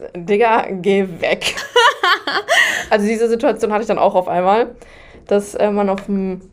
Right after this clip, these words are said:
ja, dass man privat unterwegs war auf dem Dorffest, also wirklich auf dem Dorf-Dorffest.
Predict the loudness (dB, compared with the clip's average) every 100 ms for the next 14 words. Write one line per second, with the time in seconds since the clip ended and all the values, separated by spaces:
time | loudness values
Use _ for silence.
0 | -2 0 0 -4 -18 -8 -4 -2 0 2
1 | 2 0 0 0 0 0 0 0 2 2
2 | 2 -2 -2 -2 2 2 2 0 -2 0
3 | 2 2 0 -2 -2 0 -2 -2